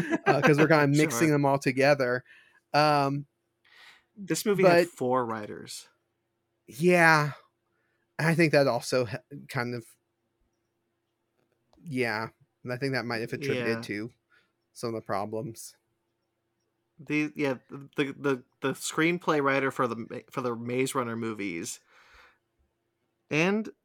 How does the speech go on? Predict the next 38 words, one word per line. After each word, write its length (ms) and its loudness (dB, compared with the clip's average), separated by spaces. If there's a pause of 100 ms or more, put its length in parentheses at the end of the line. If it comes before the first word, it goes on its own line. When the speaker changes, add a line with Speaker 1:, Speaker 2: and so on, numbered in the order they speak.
(260)
Speaker 2:
oh, 180 0
The 140 2
Adam 240 0
Project. 380 -4
That's 200 -4
a 60 2
good 200 -2
movie. 380 -4 (720)
Good 160 -6
job, 240 0
dude. 220 -4 (880)
Speaker 1:
Yeah, 280 -2
and 160 0
I, 200 -6
I 100 0
didn't 360 -2
hate 380 -8 (100)
the 360 -8
Maze 300 -6
Runner 180 -6
movies 340 -12
either. 300 -8
I 60 -6
think 200 -8
they 100 -2
were, 260 -6 (280)
I 60 -4
mean, 240 -8 (160)
you 140 -6
know, 80 -10
for 160 -4
being 480 -8 (720)
in 120 0
a 140 -2
genre 540 -6
that 280 -8
was 240 -8
dying, 600 -8